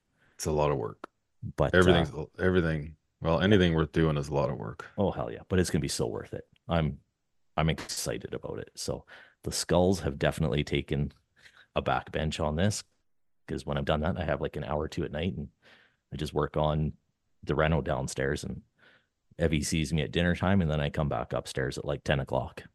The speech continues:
Speaker 2: And then it's like, "Okay, time to go to bed," and I'm up at five o'clock to go to work. So
Speaker 1: Yeah.
Speaker 2: yeah, it is what
Speaker 1: Busy
Speaker 2: it
Speaker 1: guy.
Speaker 2: is.
Speaker 1: No, it'll be fun. Should be good.
Speaker 2: Yeah, it'll be a good time. So lots of pictures.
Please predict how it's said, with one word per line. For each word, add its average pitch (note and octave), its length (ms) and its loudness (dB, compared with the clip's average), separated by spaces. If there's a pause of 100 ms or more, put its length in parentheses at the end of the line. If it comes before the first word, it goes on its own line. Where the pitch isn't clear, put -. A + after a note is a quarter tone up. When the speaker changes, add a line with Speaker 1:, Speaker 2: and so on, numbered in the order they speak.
(160)
Speaker 2:
And F#2 80 -10
then C2+ 80 -4
it's C2 120 -10
like, C2+ 140 -8
"Okay, C2+ 280 -6 (120)
time D#2 200 -2
to - 60 -6
go D2+ 120 -2
to C#2+ 80 -6
bed," D2+ 260 -2
and C#2+ 180 -8 (960)
I'm D2+ 160 2
up D2+ 160 0
at - 100 -8
five C#2 220 2
o'clock C#2+ 340 0
to - 60 -20
go D2 120 0
to C2+ 60 -2
work. D2 340 -4 (280)
So - 320 -14 (1040)
Speaker 1:
Yeah. F2+ 240 4 (220)
Speaker 2:
yeah, - 120 2 (480)
it F2 80 4
is F2+ 140 4
what F2+ 120 8
Speaker 1:
Busy D#2+ 120 6
Speaker 2:
it - 20 8
Speaker 1:
guy. F2+ 120 8
Speaker 2:
is. - 140 -2 (600)
Speaker 1:
No, A#2 80 8
it'll B2+ 100 12
be A#2+ 80 10
fun. B2 380 6
Should - 160 0
be G2 100 6
good. A2 240 8 (480)
Speaker 2:
Yeah, C#2+ 140 -10 (100)
it'll F2 180 -2
be E2+ 60 -4
a E2+ 40 -6
good E2+ 180 -2
time. B1+ 260 -10 (220)
So - 260 -18 (720)
lots G2 200 6
of - 40 -4
pictures. - 420 -4